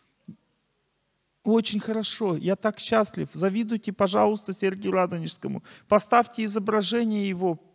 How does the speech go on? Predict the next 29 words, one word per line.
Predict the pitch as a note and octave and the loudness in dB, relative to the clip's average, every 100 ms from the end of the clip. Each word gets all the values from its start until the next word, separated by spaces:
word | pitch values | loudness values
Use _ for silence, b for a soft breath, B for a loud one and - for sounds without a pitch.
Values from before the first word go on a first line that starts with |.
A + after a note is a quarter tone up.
| - | -20
в | - | -12
с-, | - F3 | -8 -8
в | D#3+ F3 - - - E3 | -10 -16 -20 -20 -20 -16
своей, | - F3+ G3 G3+ | -12 -4 -2 -2
в | E3+ E3+ - | -4 -10 -10
своём | - F#3+ F3+ | -6 -4 -4
доме | D#3+ F#3+ F3 E3+ B B | -2 -2 -4 -8 B B
и | B3 | -6
завидуйте | C4 D#4+ D4 D4+ D4+ C#4+ - | -4 -4 -2 -4 -4 -6 -6
ему | C#4 D4 | -8 -6
сколько | C#4 D4 C4 C#4 | -6 -4 -4 -4
хотите. | - C4+ - C4 - B2+ - _ _ _ _ _ b b b | -2 -2 -2 -6 -4 -8 -8 _ _ _ _ _ b b b
И | - | -2
эта | A#3+ C4+ | 0 2
зависть | A3 C4+ C#4 C4 - | 4 6 4 2 -4
очистит | A3+ - D4 B3+ - | -4 -2 -4 -6 -10
всю | - | -8
вашу | A#3 B3 - F#3+ | 0 0 0 -2
жизнь. | E3+ A3 C#3 G#2+ - _ _ _ _ _ _ - | 0 0 0 -6 -10 _ _ _ _ _ _ -8
Потому | E3+ A#3 | -4 -2
что | C#4 A#3+ | -2 -4
зависть | G#3+ C#4 C#4 - | 2 2 2 -4
означает, | A#3 A#3+ B3 A#3 | -8 -2 0 -2
что | - | -4
вы | G#3+ | -10
хотите | A#3 A3+ C4+ - | -6 -6 -6 -8
быть | G#3 A3+ - | -8 -8 -8
таким | A3 A3 A3+ G3 | -8 -6 -6 -6
же. | C#3 G2+ | -6 -10